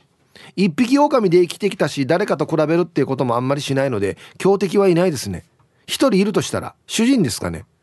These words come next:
喧嘩はあんまりしないけど、日々の生活で静かに死闘を繰り広げています。では今日も楽しく聞かせてもらいますね。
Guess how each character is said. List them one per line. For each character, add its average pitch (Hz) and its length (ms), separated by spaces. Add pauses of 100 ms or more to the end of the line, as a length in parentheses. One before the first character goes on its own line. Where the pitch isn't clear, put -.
(400)
喧 160 200
嘩 170 100
は 185 100
あ - 20
ん 131 80
ま 147 60
り 143 60
し 151 120
な 147 100
い 135 40
け 120 100
ど、 90 160 (180)
日 196 120
々 226 100
の 180 100
生 151 180
活 123 220
で 113 180 (400)
静 226 360
か 180 120
に 131 80
死 - 160
闘 180 120
を 156 160
繰 165 120
り 156 100
広 139 200
げ 135 80
て 135 80
い 120 60
ま 87 80
す。 - 160 (720)
で 131 100
は 127 100
今 147 80
日 131 40
も 117 60
楽 131 160
し - 100
く - 100
聞 - 120
か 127 100
せ - 80
て 127 60
も 113 100
ら 110 80
い 107 40
ま 110 80
す - 100
ね。 - 140